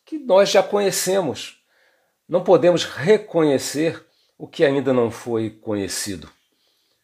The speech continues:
E assim nós podemos ser surpreendidos por eventos simples, sem maiores consequências, ou por eventos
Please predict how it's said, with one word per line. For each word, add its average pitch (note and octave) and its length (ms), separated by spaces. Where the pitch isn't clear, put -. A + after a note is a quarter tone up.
E A2 120
assim G#3+ 300
nós F#3+ 180
podemos G2+ 480
ser G2 160
surpreendidos G#2 920
por A2 180
eventos G#2 920
simples, - 960
sem - 280
maiores G2 460
consequências, C#3 920
ou F#3 100
por F3+ 180
eventos C3 920